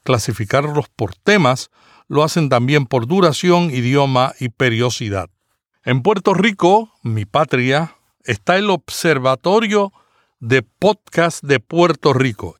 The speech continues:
Este es un directorio creado por J y E Studio, que tiene más de quinientos podcasts de puertorriqueños que viven en ese país o, como yo, en el extranjero. Y allí está vía podcast y Notipod.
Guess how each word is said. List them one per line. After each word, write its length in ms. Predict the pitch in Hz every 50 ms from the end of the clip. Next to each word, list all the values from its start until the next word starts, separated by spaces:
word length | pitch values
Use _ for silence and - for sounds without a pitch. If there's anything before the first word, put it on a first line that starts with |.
| _ _ -
Este 240 | 156 160 - - 196
es 80 | 170
un 140 | 196 202 190
directorio 640 | 185 185 170 160 131 _ - 190 185 156 139 131 120
creado 360 | - 131 127 135 147 147 143
por 240 | 131 - 135 120 110
J 360 | - - 175 180 - - 160
y 160 | 143 135 143
E 40 | 156
Studio, 680 | 139 - - - 196 185 135 113 101 113 139 143 _ _ _ _ _ _ _ _ _ _ _ _
que 140 | - 120 113
tiene 240 | 113 165 180 196 190
más 260 | 165 165 185 180 -
de 160 | - 180 -
quinientos 1000 | - - 165 156 139 135 139 160 190 233 277 294 277 254 - - 208 175 - - _ -
podcasts 400 | - 202 208 _ - 214 160 -
de 80 | 175
puertorriqueños 1120 | 151 - 156 143 - - 139 117 110 113 113 - 165 165 151 117 110 117 123 117 - - _ _ _ _ _ _ _ _ _ _ _ _ _ -
que 160 | - 123 120
viven 400 | 123 165 185 180 175 165 147 131
en 80 | 127 147
ese 220 | 151 - 175 151
país 420 | - 147 127 143 196 208 196 - - -
o, 80 | 131
como 240 | 127 180 196 190 160
yo, 240 | 123 123 135 170 - - -
en 160 | 131 110 110
el 100 | 113 107
extranjero. 600 | 107 - - 107 98 110 123 123 98 - _ _ _ _ _ _ _ _ _ _ _ _ _ _ _ _ _
Y 100 | - 98
allí 180 | 92 90 92 107
está 180 | 110 - 143 131
vía 220 | 120 120 120 110
podcast 480 | - 156 156 - - - 139 113 - 110
y 40 |
Notipod. 440 | 95 101 110 - 113 98 - 80 -